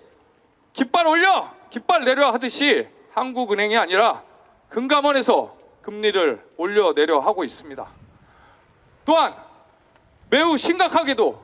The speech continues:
지금 이 시간, 이 순간에도 은행권 개선 티에프라는 이름으로 저희 은행을 모르는 사람들이 모여서 은행권 제도를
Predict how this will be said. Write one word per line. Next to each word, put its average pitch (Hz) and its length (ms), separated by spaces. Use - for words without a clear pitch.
지금 220 340
이 185 60
시간, 214 460
이 214 180
순간에도 208 880
은행권 285 760
개선 269 360
티에프라는 262 720
이름으로 240 560
저희 175 400
은행을 247 380
모르는 330 400
사람들이 262 500
모여서 220 580
은행권 220 360
제도를 180 680